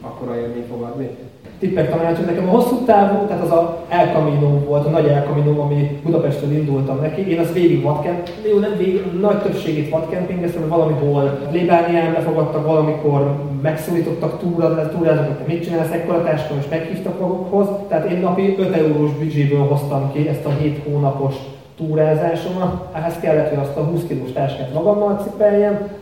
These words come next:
Speaker 2: vadkempingezzek, magammal főzzek, de így tudtam ezt a büdzsét így kihozni. Tény, hogy nem való ez mindenkinek, meg nem muszáj mindenkinek így csinálni,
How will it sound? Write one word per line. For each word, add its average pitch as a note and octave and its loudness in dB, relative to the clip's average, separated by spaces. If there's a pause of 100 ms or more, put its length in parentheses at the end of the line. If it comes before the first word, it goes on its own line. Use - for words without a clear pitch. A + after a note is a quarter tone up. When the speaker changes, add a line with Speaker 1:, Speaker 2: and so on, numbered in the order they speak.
Speaker 2:
vadkempingezzek, E3+ 0
magammal F3 0
főzzek, G3 2 (420)
de F3+ 2
így - 0
tudtam D#3 -2
ezt C#3 -4
a D3+ 0
büdzsét C#3+ 0
így C#3+ -2 (380)
kihozni. G3 2 (540)
Tény, F#3+ 2
hogy E3+ 0
nem F3 2
való C#3 2
ez C3+ 2 (100)
mindenkinek, F3+ -2
meg D#3+ 0
nem D#3 0
muszáj D3 0
mindenkinek C3+ -2
így E3+ -4
csinálni, F3+ -2